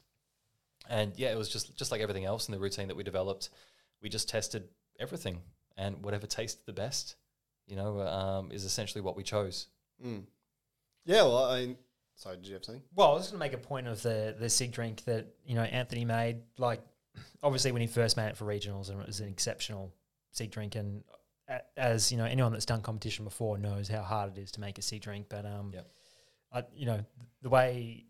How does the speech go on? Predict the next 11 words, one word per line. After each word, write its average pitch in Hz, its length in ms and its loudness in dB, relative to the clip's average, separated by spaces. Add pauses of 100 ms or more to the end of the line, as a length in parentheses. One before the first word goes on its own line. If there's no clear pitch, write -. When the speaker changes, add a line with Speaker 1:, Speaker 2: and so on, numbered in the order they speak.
Speaker 3:
Anthony 120 440 2
and, 110 200 0
and 110 140 -2
the 107 60 0
team 110 260 0
worked 107 260 -2
on 113 80 -2
that 107 160 -4
sig 107 200 -2
drink, 104 320 -6
and 98 220 -6